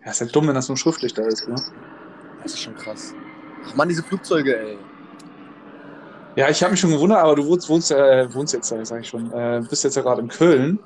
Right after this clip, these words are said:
Speaker 1: Ich hab mich schon gewundert, warum im Wendland auf einmal <laughs>
Speaker 2: Ja,
Speaker 1: so viele
Speaker 2: es ist
Speaker 1: Flugzeuge starten.
Speaker 2: Kulturschock für mich hier, Kulturschock.
Speaker 1: Ja.
Speaker 2: Ein ganz großes Kino hier mit den Flugzeugen. Das Schlimmste daran ist, ich will einfach selber drin sitzen, weißt du, was ich meine?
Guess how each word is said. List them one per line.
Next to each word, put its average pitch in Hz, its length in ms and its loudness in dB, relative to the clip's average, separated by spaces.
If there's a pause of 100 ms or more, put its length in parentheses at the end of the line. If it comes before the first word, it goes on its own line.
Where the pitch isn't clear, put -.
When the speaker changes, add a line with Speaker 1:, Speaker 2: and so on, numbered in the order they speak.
Speaker 1:
Ich - 140 -4
hab 147 80 2
mich 147 80 -6
schon 156 80 -2
gewundert, 143 320 0
warum 135 220 2
im 127 120 -4
Wendland 139 300 0
auf - 160 -6
einmal - 240 -6
<laughs> - 640 -2 (420)
Speaker 2:
Ja, 117 280 4
Speaker 1:
so 135 100 -2
viele - 0 -
Speaker 2:
es - 0 -
ist 131 80 -6
Speaker 1:
Flugzeuge 120 340 0
starten. 120 220 0
Speaker 2:
Kulturschock 131 280 -2
für 113 80 -14
mich 107 180 -12
hier, 104 160 -14
Kulturschock. 117 560 -16
Speaker 1:
Ja. 113 280 -4 (1200)
Speaker 2:
Ein 107 80 -20
ganz 117 220 -2
großes - 360 -8
Kino 113 200 -6
hier 107 140 -8
mit 107 140 -8
den 107 120 -14
Flugzeugen. 104 540 -6 (1000)
Das 113 220 -4
Schlimmste 120 300 -2
daran 113 220 0
ist, 110 120 -10
ich - 60 -18
will 113 80 -8
einfach 104 160 -10
selber 120 240 -4
drin 104 180 -18
sitzen, 98 240 -20
weißt 101 140 -16
du, - 20 -12
was 113 80 -12
ich 117 60 -14
meine? 113 240 -10